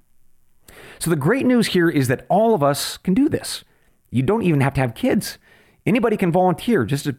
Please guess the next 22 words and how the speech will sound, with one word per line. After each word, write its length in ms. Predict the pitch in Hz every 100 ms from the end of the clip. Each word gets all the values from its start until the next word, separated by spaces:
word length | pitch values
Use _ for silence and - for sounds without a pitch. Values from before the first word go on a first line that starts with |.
| _
few 200 | 156 156 -
hours 460 | 151 160 113 101 -
every 240 | 123 123
week 400 | 113 165 - - -
and 120 | 123
do 100 | 135
what 120 | 131
they 120 | 135 113
did 300 | 107 107 -
in 140 | 101
Louisiana. 680 | 98 107 131 208 180 - - _ _ _ - - - _ _ _
So 160 | - 185
if 140 | 190
your 160 | 180 170
spirit 440 | - 240 269 233
is 120 | 160
called 340 | - 202 202 147
to 60 |
take 320 | 113 165 - -
action 500 | 165 160 151 117 -
this 180 | 113 135
morning, 300 | 131 110